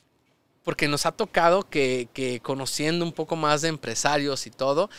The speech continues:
de repente me digan, "Ah, tú eres el que trabaja con, este, con los chavos sordos, ¿no?".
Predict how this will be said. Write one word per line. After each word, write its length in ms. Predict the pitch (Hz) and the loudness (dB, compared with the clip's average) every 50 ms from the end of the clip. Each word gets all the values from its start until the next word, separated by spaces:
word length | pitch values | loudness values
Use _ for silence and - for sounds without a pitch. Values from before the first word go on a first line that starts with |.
| - - - - | -20 -20 -16 -6
de 80 | - 139 | -4 -2
repente 420 | 131 131 - - 139 151 147 170 | -2 -2 -2 -4 -6 -4 -2 -2
me 140 | 170 170 151 | -2 0 -2
digan, 360 | 139 147 151 156 147 147 143 - - - | -2 -2 0 0 0 0 -2 -8 -10 -6
"Ah, 260 | 196 214 240 254 254 247 | -4 -2 -2 -2 -2 -4
tú 160 | - 247 254 | -6 -4 -2
eres 220 | 262 269 254 233 - | -2 -2 -2 -2 -4
el 80 | 240 | -4
que 100 | - - | -4 -4
trabaja 380 | 156 143 127 131 156 156 226 214 | -4 -4 -4 -4 -2 -2 -2 -2
con, 260 | - - 170 147 127 | -2 -6 -10 -10 -10
este, 280 | 120 - - - 110 107 | -12 -14 -14 -16 -16 -14
con 160 | - - 120 | -14 -12 -14
los 80 | 117 - | -12 -8
chavos 260 | - 151 170 180 - | -6 -6 -4 -4 -4
sordos, 300 | - 202 208 196 165 147 | -4 -4 -4 -4 -4 -6
¿no?". 140 | 185 214 247 | -8 -10 -12